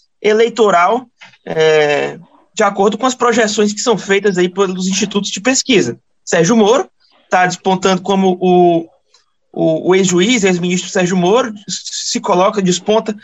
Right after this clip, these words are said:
como esse terceiro nome, com mais capacidade a preço de momento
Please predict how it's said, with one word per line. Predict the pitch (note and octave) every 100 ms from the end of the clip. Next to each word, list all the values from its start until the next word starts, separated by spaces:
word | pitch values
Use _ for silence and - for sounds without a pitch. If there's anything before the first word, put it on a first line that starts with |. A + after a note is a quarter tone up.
| - - -
como | - A#3
esse | G#3 -
terceiro | F#3 G3+ G3+ G3
nome, | F#3+ A3 C4+ - - _ - _ -
com | A3
mais | G3+ G#3 A3+ -
capacidade | A3 G3+ G3 F3+ F3+ F3+ -
a | A3
preço | A3 G3 F#3+ F#3
de |
momento | F#3 F3 E3+ D#3+ D#3+